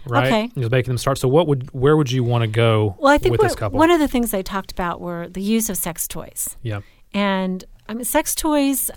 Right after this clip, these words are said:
Speaker 2: I had one person who was from a very religious cult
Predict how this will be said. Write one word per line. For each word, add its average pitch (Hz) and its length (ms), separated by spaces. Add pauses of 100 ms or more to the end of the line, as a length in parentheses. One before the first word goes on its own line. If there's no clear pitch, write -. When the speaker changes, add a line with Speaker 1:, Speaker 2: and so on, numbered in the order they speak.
Speaker 2:
I 226 60
had 247 200
one 226 720
person 196 360
who 185 180
was 180 160
from 190 160
a 190 60
very 233 460
religious 185 640
cult - 500